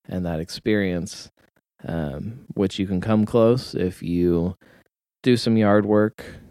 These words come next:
and grab an ice cold can of American Light Lager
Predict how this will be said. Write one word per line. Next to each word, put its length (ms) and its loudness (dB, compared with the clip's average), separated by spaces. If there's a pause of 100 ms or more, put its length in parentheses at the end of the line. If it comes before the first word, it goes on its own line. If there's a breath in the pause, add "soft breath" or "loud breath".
(120)
and 240 -2
grab 260 2
an 80 -2
ice 220 0
cold 320 2
can 320 0
of 160 0
American 960 0
Light 300 -2 (240)
Lager 500 0